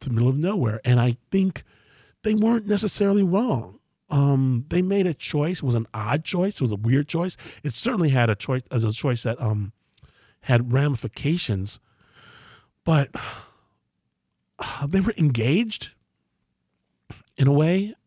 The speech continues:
Um, they did care. I know them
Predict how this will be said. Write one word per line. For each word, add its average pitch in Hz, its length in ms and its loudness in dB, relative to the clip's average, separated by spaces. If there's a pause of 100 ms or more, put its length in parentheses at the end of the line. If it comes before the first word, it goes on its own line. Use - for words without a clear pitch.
(120)
Um, 127 500 2 (800)
they 131 200 2
did 139 460 -2
care. 151 720 -2 (1400)
I 135 180 4
know 135 600 4
them 190 460 -2